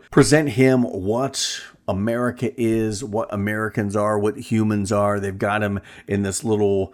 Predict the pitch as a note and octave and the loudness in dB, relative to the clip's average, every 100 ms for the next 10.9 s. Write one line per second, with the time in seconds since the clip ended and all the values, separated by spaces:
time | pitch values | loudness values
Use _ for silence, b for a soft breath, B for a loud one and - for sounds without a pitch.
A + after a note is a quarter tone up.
0 | B B - D#2 D2+ A2 G2+ G2+ G2+ A2 | B B -12 -10 -6 -4 -4 -2 0 2
1 | A2+ G#2 G#2+ G#2+ - G2 G2+ G#2 G2 G2+ | 2 2 2 0 0 -2 0 0 0 -2
2 | F#2+ A2 G#2 - - A2+ G#2 - G#2 G#2 | -4 -2 -2 -4 -2 0 0 -2 -2 -2
3 | G#2 G#2+ G2 F#2+ F#2+ F#2 G2+ F#2+ G#2 G#2 | -2 -2 -4 -2 0 0 0 2 2 0
4 | G2+ G2 G2+ G2+ F2+ E2+ F#2 B B B | -2 -2 -2 -2 -2 -4 -6 B B B
5 | - - C#3 - A#2 G#2+ G#2 G#2+ G#2+ F#2+ | -4 0 0 2 2 2 2 0 -2 -4
6 | E2+ G#2+ G#2+ G#2 - G2 G2 G#2+ G2 F#2+ | -2 0 2 0 -2 -4 -4 -2 -2 0
7 | G2+ G#2 G2+ - - G2 G#2 G2+ G2 G2 | 0 0 -2 -4 -2 0 0 -2 -2 -4
8 | G2 F#2 - G#2+ G2 G2 G2 F#2 F2 G#2 | -4 -6 -6 -2 0 0 0 0 -2 -2
9 | G2 G2 F#2+ G2 F#2 F#2+ G2+ G2+ G#2 - | -2 -2 -8 -10 -8 -6 -4 -4 -6 -4
10 | G#2+ F#2+ G#2 F#2 F#2+ F#2+ G2 F#2+ F#2 | -2 -2 -4 -6 -4 -4 -4 -4 -8